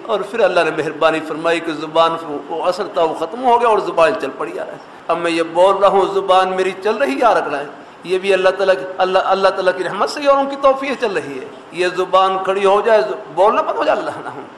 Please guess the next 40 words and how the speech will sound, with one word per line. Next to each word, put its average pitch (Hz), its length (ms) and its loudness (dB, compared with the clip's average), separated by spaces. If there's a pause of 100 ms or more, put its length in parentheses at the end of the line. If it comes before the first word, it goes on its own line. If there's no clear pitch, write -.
(180)
अल्लाह 196 280 2
ताला, 156 240 -6 (120)
अभी 143 160 -8 (240)
ले, 147 80 -8 (160)
जुम्मे 165 240 -2
से 170 140 -10
पहले 160 180 -4
हमारे 156 320 0
एक 151 100 -2
बुजुर्ग 160 300 -6 (320)
वो 190 80 -12
फरमाने 196 380 -2
लगे, 185 180 -2
"मेरे 180 220 0 (100)
दो 185 220 2
बेटे 170 300 -2
हैं, 233 200 0
दो 202 160 0
बेटे 160 320 -4
बेचारे 156 420 -2 (300)
है - 80 -2
वो 214 140 0 (280)
सुनने 202 380 -2
से 190 180 -6
माजूर 180 540 0
और 247 80 4 (120)
बोलने 240 300 2
से 165 140 -6
माजूर," 151 340 -2
याद 175 160 -2
रखना। 160 340 -12 (840)
हम 185 260 2
रास्ते 190 480 4
में, 175 140 -2
अर्ज़ 226 360 2
करता 233 280 2
रहता 277 300 4
हूँ, 262 140 2
याद 226 180 6
रखना, 190 180 -2